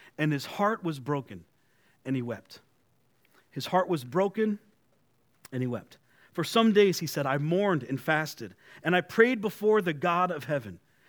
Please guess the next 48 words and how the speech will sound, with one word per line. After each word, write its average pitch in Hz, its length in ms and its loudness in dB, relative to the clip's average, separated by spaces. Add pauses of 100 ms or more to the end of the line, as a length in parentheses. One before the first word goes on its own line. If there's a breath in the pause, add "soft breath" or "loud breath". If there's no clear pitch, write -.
(120)
And 151 100 0
then 214 120 6
he 226 80 6
journals 190 420 2
this 175 200 0
incredible 180 520 -2
prayer 143 300 -2
he 135 160 -2
has 131 340 -2 (240 soft breath)
with 135 160 -6
God. 113 240 -4
He 156 100 -2
says 156 280 -2
this, 123 260 -8 (320 soft breath)
"Lord, 180 460 4 (220 soft breath)
the 175 100 4
God 190 280 6
of 190 120 -2
heaven, 151 340 0
the 160 80 -2
great 208 440 2
and 220 180 6
awesome 208 500 0
God 143 320 0 (220 loud breath)
who 330 140 8
keeps - 400 0
his 202 160 0
covenant." 147 440 -4 (340 soft breath)
And 185 100 4
it's 208 80 2
almost 277 260 6
like 220 100 4
Nehemiah's 220 440 6
trying 208 220 4
to 190 40 4
remind 185 300 4
God, 156 120 2
"Hey, 233 120 4
hey, 254 140 2 (360 loud breath)
God, 233 220 6
you 202 60 2
remember 226 200 6
that 240 160 4
covenant 214 380 6
you 202 80 4
made 185 180 6
with 214 140 -2
us? 220 180 0